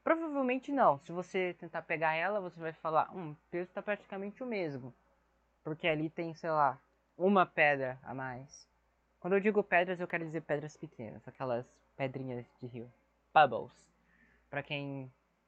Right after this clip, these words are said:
não sabia que pedrinhas pequenas são pebbles em inglês, agora você tem essa informação. Pebbles.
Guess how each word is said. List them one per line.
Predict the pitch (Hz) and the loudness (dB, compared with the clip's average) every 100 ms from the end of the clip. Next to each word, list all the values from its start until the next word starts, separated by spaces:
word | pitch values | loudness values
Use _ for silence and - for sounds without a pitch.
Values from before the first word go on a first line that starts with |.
| _ _ - _ _ | _ _ -20 _ _
não | 135 139 | -10 -8
sabia | 147 135 135 135 | -8 -6 -6 -4
que | 135 120 _ _ - | -6 -8 _ _ 2
pedrinhas | 139 139 147 - | 4 4 -4 -8
pequenas | 147 151 139 | -12 -8 -6
são | - 165 156 - | -4 -6 0 8
pebbles | 160 170 185 185 | 10 10 2 -2
em | 190 190 | -6 -6
inglês, | 185 185 190 - - | -4 -4 -6 -12 -18
agora | - 139 139 | -10 -8 -6
você | 143 151 | -8 -4
tem | 156 | -4
essa | 143 156 | -4 -8
informação. | 143 139 139 - _ _ _ _ - | -6 -6 -8 -14 _ _ _ _ 2
Pebbles. | 156 123 - - - | 2 2 -2 -10 -20